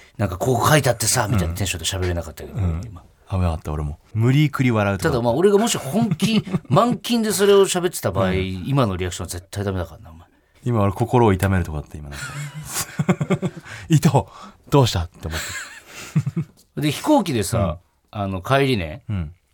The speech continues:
Speaker 1: 座ってたらさ、隣のね、
Speaker 2: うん。
Speaker 1: 女の子と、
Speaker 2: うん。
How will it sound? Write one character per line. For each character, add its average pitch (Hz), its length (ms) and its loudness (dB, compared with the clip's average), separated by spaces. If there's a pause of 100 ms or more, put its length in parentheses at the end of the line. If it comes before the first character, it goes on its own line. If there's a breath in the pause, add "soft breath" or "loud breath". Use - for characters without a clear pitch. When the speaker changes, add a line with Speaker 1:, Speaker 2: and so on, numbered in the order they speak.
(480)
Speaker 1:
座 - 280 0
っ 110 60 -2
て - 100 -12
た 101 80 -2
ら 85 80 -6
さ、 - 120 -16 (160)
隣 196 480 2
の 180 100 -2
ね、 190 200 -4 (140)
Speaker 2:
う 120 40 -6
ん。 90 200 -4 (500)
Speaker 1:
女 139 260 -2
の 107 120 -2
子 87 140 -10
と、 92 280 -6
Speaker 2:
う 110 60 -8
ん。 85 180 -6